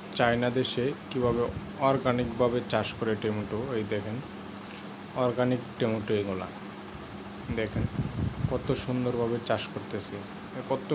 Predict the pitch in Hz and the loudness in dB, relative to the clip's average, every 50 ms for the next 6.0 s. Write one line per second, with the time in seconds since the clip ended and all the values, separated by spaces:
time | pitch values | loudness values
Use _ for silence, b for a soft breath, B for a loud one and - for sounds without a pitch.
0 | 135 - - 143 139 139 135 135 135 127 127 123 117 113 113 113 107 - - 113 | 0 0 0 0 0 2 4 2 2 4 2 2 2 2 0 -2 -2 -4 -6 -4
1 | - 123 110 110 107 107 110 107 104 104 104 104 107 104 101 - 104 101 - 110 | -2 0 0 0 0 -2 -2 -2 -2 -2 -2 0 -2 -2 -2 -4 -4 -4 -6 -6
2 | 110 - - - - - - - - - - - - - - - - - - - | -8 -8 -10 -10 -10 -12 -12 -12 -12 -12 -12 -12 -12 -12 -12 -12 -12 -12 -12 -12
3 | - - - - - - - - - - - - - - - - - - 127 120 | -12 -12 -12 -12 -12 -12 -12 -12 -12 -12 -12 -12 -12 -12 -12 -12 -8 -6 -4 -4
4 | 113 107 120 110 107 101 - 110 123 - - - - - - - - - - - | -2 -2 -2 -2 -2 -2 -4 -6 -6 -8 -8 -10 -12 -12 -12 -10 -10 -8 -6 -6
5 | - - - - - - 143 135 123 131 139 139 139 143 143 139 135 135 131 131 | -6 -6 -8 -8 -8 -6 -4 -2 0 2 2 4 4 4 4 6 4 4 4 4